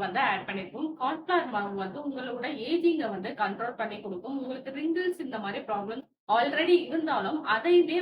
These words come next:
வந்து ரிமூவ் பண்ணி உங்க ஸ்கின்னை வந்து நல்லா கிளியராவும் ஈவனாவும் மாத்தி கொடுத்துரும்.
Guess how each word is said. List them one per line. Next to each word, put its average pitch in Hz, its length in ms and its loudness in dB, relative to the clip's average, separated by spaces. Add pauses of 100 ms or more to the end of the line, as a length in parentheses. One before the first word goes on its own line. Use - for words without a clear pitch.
வந்து 202 180 -4 (160)
ரிமூவ் 339 380 4
பண்ணி 190 240 -2
உங்க 226 140 -4 (100)
ஸ்கின்னை 349 340 6 (120)
வந்து 202 180 -4 (100)
நல்லா 214 200 -2 (160)
கிளியராவும் 269 760 -2 (240)
ஈவனாவும் 285 640 0
மாத்தி 202 280 -6
கொடுத்துரும். 190 440 -4